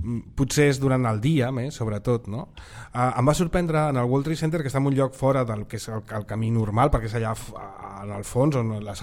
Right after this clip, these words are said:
la zona aquesta de convencions, on està l'hotel, vaig trobar diverses persones arrecerades al parc-, al pàrquing de motos que realment estaven fent vida en allà. No, no era una cosa que dormissin en aquell moment o estiguessin en aquell moment allà, sinó que amb tot el que tenien allà des-, muntat, vol dir que, que pobres estaven...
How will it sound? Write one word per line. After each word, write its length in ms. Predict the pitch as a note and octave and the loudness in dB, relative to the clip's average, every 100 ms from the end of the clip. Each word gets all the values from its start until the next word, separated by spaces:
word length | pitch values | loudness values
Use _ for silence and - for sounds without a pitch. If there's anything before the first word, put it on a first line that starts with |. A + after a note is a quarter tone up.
| A2+ | -8
la 100 | G2+ | -8
zona 160 | - A2+ | -4 -4
aquesta 260 | G#2+ A#2+ | -4 -4
de 100 | A2 | -4
convencions, 520 | G#2 G#2 G#2 F#2+ C3 A#2+ | -4 -6 -8 -4 -4 -2
on 80 | |
està 200 | A2 - | -6 -4
l'hotel, 380 | A2 A2 C3 F3+ - - - - | -2 0 0 -2 -6 -20 -18 2
vaig 120 | D3 | 2
trobar 300 | E3 F3 E3 | 6 4 4
diverses 240 | D#3+ D#3+ - | 2 0 -2
persones 400 | C#3 D#3 E3+ C#3+ | -2 0 0 0
arrecerades 720 | B2+ A#2 A#2+ B2+ D3+ C#3 B2+ | -4 -2 0 2 2 2 0
al 120 | A#2 | -2
parc-, 220 | A2+ - - | -2 -4 -6
al 220 | G#2+ G#2+ | -6 -2
pàrquing 340 | C3 B2+ D3+ | -2 -2 -4
de 120 | C#3+ C#3 | -2 0
motos 500 | D3+ E3 D#3 G#3 - - - - - - | -2 -2 -4 -4 -14 -20 -20 -20 -20 0
que 100 | A#2+ | 2
realment 320 | A#2 C3 C#3+ | 4 4 2
estaven 320 | E3 F#3+ F3 | 2 2 2
fent 260 | E3 B2+ A2+ | 2 2 4
vida 380 | D#3 G3 C3 A2 | 2 2 0 0
en 60 | |
allà. 220 | A2 A#2+ B2 | 0 2 4
No, 100 | D3+ | 6
no 140 | D3+ | 6
era 80 | F3 | 6
una 180 | F#3+ C#3 | 4 2
cosa 240 | C#3 C3 | 0 0
que 140 | B2 A#2+ | 0 2
dormissin 480 | A#2 B2 C#3+ B2+ | 2 2 2 2
en 80 | A#2+ | 2
aquell 240 | A#2 A#2 A2+ | 0 0 0
moment 300 | A2 B2 A#2+ | 2 2 0
o 20 | |
estiguessin 460 | - A2+ A2+ B2 | -2 -4 -2 -2
en 80 | A#2 | -2
aquell 240 | A2+ A#2 A2+ | -2 -2 0
moment 280 | A2+ A2+ | 2 0
allà, 200 | A2 A#2 | 0 0
sinó 260 | C3+ C#3+ A#2 | 0 0 0
que 140 | A#2+ A2+ - - | -4 -8 -12 -10
amb 180 | G#2+ G#2+ | -6 -2
tot 160 | A#2+ E3 | 2 2
el 100 | E3 | 2
que 100 | C#3 | 0
tenien 320 | B2+ A#2+ A#2 | 0 0 0
allà 240 | A2+ A2+ A2+ | 0 0 -2
des-, 120 | G#2+ G#2+ A2 - | -4 -8 -10 -6
muntat, 460 | A2 A2+ A2 C3+ C#3+ | -2 -2 -2 -2 -2
vol 160 | B2+ | -2
dir 100 | B2 | -2
que, 300 | - C3+ G#2 | -2 -4 -4
que 100 | - A2 | -8 -2
pobres 340 | A#2 D3+ D3+ | 0 0 -2
estaven... 360 | A#2+ C3+ D3+ | -2 2 2